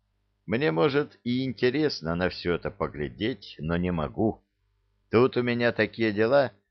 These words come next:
что никак без присмотра оставить нельзя. Вот уеду я, а здесь что-нибудь случится. Как в сказке, мышка бежала, хвостиком махнула.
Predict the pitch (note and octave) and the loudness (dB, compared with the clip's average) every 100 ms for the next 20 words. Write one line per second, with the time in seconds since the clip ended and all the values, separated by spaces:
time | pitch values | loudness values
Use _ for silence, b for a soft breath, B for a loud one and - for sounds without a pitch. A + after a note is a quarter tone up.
0 | _ _ - - G#2 A2+ C3 C3 G#2 A2 | _ _ -6 2 2 4 4 4 2 -4
1 | - G2 F#2 G2+ A2+ G#2 F#2 - - G2 | -2 -2 -2 -2 -2 2 0 2 2 2
2 | F#2 - D#2+ D#2+ C#2 A#1 B1 - _ _ | 0 -8 -8 -8 -8 -8 -8 -10 _ _
3 | _ _ _ _ _ E3 E3 E3 E3 E3+ | _ _ _ _ _ 0 2 2 4 4
4 | G#2+ F#2 E2+ F2+ G#2 G#2+ A2 D3 D3 - | 2 2 2 4 2 2 0 -4 -4 -8
5 | - F2+ E2+ D#2 D#2+ - E2 - G#2 G2+ | -6 -4 -2 -4 -8 -8 -8 -6 -8 -6
6 | - A2+ - _ _ _ _ _ - D3 | -6 -6 -8 _ _ _ _ _ 0 0
7 | - - - G2+ D#2 - D#2+ F#2+ C#3 - | 0 -12 0 2 2 0 -4 -2 -2 0
8 | C3 B2+ A#2+ D3 A2+ - A2 A#2+ - E2 | 2 2 4 4 4 2 -2 -2 -4 -4
9 | F#2 F2+ F2 G#2 A2+ A#2+ A#2 | -4 -2 -2 -2 -4 0 -2